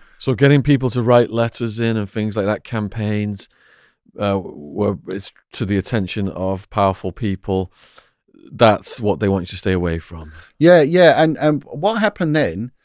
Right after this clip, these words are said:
Speaker 2: it, it was quite odd, because then I get invited down to Cornwall, um,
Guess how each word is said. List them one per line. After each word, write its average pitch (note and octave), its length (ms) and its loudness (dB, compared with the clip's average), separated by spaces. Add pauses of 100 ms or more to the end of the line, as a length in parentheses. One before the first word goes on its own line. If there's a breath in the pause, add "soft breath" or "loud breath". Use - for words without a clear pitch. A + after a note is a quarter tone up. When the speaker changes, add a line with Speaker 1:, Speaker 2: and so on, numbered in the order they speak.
(320 soft breath)
Speaker 2:
it, - 240 -6
it G#2+ 120 -4
was C3 240 -6
quite F#3 240 2
odd, C#3 300 4
because - 320 -4
then D3+ 180 2
I F3 160 2
get - 200 -4
invited A#2+ 640 -2
down G2+ 240 -6
to G2+ 100 -14
Cornwall, A#2+ 560 2 (520)
um, G2+ 360 0